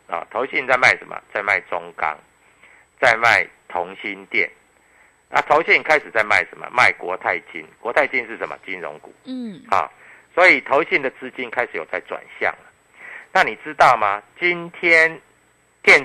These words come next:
Speaker 1: 子资金的比重超过五成以上，五成五嘛，对不对？所以钱都回来电子了。防疫概念股，没人在剩了啦，没有人要玩了啦。听懂了吗？
Speaker 2: 嗯。
Speaker 1: 啊，所以防疫概念股在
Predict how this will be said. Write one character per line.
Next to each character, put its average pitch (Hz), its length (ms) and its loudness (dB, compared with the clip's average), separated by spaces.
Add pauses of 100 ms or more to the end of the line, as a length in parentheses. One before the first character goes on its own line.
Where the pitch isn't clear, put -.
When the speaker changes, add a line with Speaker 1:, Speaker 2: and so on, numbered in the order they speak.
Speaker 1:
子 90 200 -12
资 123 120 -12
金 127 140 -10
的 117 80 -2
比 80 200 -16
重 107 240 -2 (320)
超 117 180 2
过 110 220 -2 (120)
五 87 120 -16
成 90 240 -8
以 - 160 -16
上， 92 240 -2
五 90 120 -14
成 87 160 -8
五 98 120 -10
嘛， 80 180 -12
对 95 80 -8
不 98 80 -10
对？ 101 160 0 (840)
所 165 120 4
以 143 120 4
钱 127 280 -6
都 143 140 2
回 113 240 -2
来 87 220 0 (180)
电 90 260 -2
子 71 140 -20
了。 80 100 -18 (640)
防 143 240 4
疫 147 80 -4
概 143 160 2
念 131 180 -2
股， - 220 -16 (260)
没 107 200 0
人 107 200 0
在 123 60 -2 (180)
剩 123 120 -2
了 - 120 -18
啦， - 240 -20 (280)
没 113 240 -2
有 110 140 0
人 85 200 -6
要 101 180 0
玩 - 280 -12
了 73 120 -14
啦。 - 140 -20 (280)
听 131 100 -8
懂 107 140 -2
了 104 80 -6
吗？ 110 300 0
Speaker 2:
嗯。 262 340 -14 (140)
Speaker 1:
啊， 95 200 4 (460)
所 160 160 4
以 120 220 0
防 123 200 4
疫 143 120 -2
概 139 160 4
念 131 180 4
股 90 200 -10
在 110 200 0